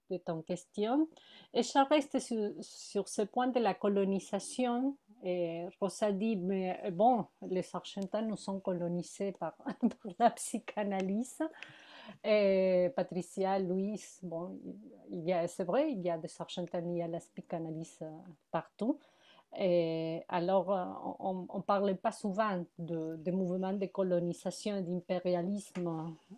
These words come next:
euh, dans la transmission de la psychanalyse. Peut-être que c'est,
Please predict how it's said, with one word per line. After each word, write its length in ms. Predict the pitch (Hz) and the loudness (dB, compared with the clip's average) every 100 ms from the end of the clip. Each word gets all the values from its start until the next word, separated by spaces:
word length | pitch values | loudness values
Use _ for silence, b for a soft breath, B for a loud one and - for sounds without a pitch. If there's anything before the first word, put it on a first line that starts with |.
| - | -8
euh, 260 | 165 165 - - - 220 208 _ _ - - _ | -8 -6 -10 -14 -18 -18 -20 _ _ -20 -20 _
dans 140 | 190 180 | -4 0
la 120 | 170 | 0
transmission 560 | - 175 - 175 - 180 | -4 -10 -6 -6 -4 -4
de 100 | 180 | -2
la 140 | 170 | -4
psychanalyse. 800 | - 180 175 165 165 165 - - - | -6 -6 -4 -2 -2 -4 -6 -10 -10
Peut-être 360 | 165 180 170 - | -4 -4 -4 -6
que 80 | |
c'est, 300 | 175 - 160 | -8 -6 -12